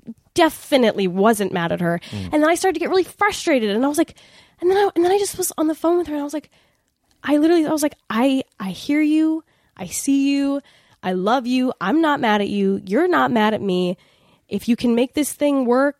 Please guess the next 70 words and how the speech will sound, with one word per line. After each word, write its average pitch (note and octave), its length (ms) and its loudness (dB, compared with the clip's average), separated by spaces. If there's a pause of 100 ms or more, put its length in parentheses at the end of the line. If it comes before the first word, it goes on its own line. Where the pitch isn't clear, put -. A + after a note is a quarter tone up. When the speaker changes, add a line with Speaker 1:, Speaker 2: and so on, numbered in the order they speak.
Speaker 1:
that A#3+ 240 0
we, B3+ 220 2
I G3+ 140 2
want G#3 240 0
you C4 60 0
to B3+ 40 2
come B3+ 200 0
to A#3 40 -4
dinner A#3 240 0
with B3 140 0
me, B3 280 -2 (300)
then G3+ 140 -4
make A3+ 180 0
it A#3 60 -2
work. A3+ 120 0
And F#3+ 100 -4
if - 120 -8
you F#3 60 -4
can't, C4 440 -2
I'm F3+ 180 -2
not G3 220 -4
mad G#3+ 180 0
at - 60 -4
you. A3 60 0
Like, G3 180 0
Speaker 2:
Yeah. A3+ 80 -2
Speaker 1:
everything's B3+ 520 0
good." F#3 580 0 (300)
And G#3 100 -2
then G#3+ 40 0
she A3 120 -4
was G#3+ 100 -2
like, G3+ 180 -2 (160)
"Okay." E3+ 400 0
And F#3 100 -2
then F#3 80 0
we F#3+ 80 2
were F#3 100 0
fine. - 440 -6
Speaker 2:
Right. F#2+ 360 -4
Speaker 1:
But A#2+ 120 -4
Speaker 2:
It's A#2+ 60 -6
Speaker 1:
it's D#3 60 2
Speaker 2:
not C#3 180 4
what C3+ 120 4
you're A2+ 140 2
doing. G#2 480 0
It's, F#2+ 120 -4
Speaker 1:
No. A3+ 360 0
Speaker 2:
it's - 80 -6
how F3+ 160 -8
you're F2 160 -8
doing - 140 -10
Speaker 1:
Like, D#4+ 80 0
why F4+ 120 6
Speaker 2:
it. G4 40 4
Speaker 1:
are G4 40 4
we F#4+ 80 4
fighting? A3+ 760 2
Speaker 2:
Yeah. F#3+ 40 -2
Speaker 1:
Like, G3 200 -2
who D#4+ 140 -6
cares? D4 540 0
Speaker 2:
Can A#2+ 100 0
you A2+ 80 2
stay B2 320 2
in A2 100 0
that G#2 180 -2
heart G2 320 -4
place? F2 340 -10